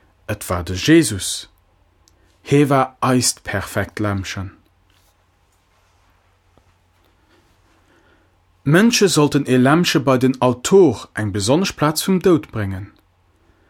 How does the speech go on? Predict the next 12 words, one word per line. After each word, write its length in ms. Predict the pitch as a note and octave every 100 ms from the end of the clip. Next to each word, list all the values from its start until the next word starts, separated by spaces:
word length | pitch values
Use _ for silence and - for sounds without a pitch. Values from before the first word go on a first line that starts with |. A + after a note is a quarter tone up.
| _ _ _
Bei 240 | B2+ C3 B2 A#2+
wat 300 | A#3+ C4+ -
für 180 | G3+
ein 180 | F#3+ F3
besonders 560 | D#3 C3 - G3+ A#3 A#3
Platz 440 | - D3 E3+ -
vom 260 | - D#3 C3
Tod 300 | D3+ D#3 D#3
gouf 220 | C#3 C3+
der 140 | - E3
Jesus 460 | F#3+ A3+ C#3 G#2+
brucht? 520 | - F#2 F2+ - -